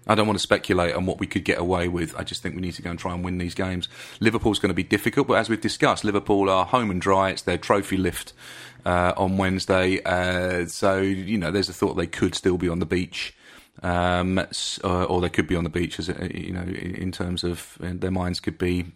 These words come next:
elsewhere. So hopefully this is a good time to play them. Um, but they'll be fired up with the fact that it's their, you know, their, their, their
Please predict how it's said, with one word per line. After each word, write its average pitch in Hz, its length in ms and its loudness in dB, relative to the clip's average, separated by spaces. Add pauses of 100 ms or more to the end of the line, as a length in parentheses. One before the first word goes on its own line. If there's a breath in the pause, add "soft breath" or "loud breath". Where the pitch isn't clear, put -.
elsewhere. 90 520 -2 (440 loud breath)
So - 160 2
hopefully 101 300 2
this 90 160 -2
is 92 60 -8
a 90 40 -2
good 95 160 0
time 92 260 2
to - 80 -10
play 95 320 2
them. 95 200 0 (420 soft breath)
Um, 92 400 2
but 92 120 0
they'll 107 100 6
be 95 80 -2
fired 92 380 4
up 90 160 2
with 92 140 0
the 92 160 2
fact - 340 -2
that 90 100 -4
it's - 140 -4
their, 92 360 2
you 98 120 0
know, 85 120 0
their, 87 200 0
their, 87 400 -2 (180)
their 90 260 -6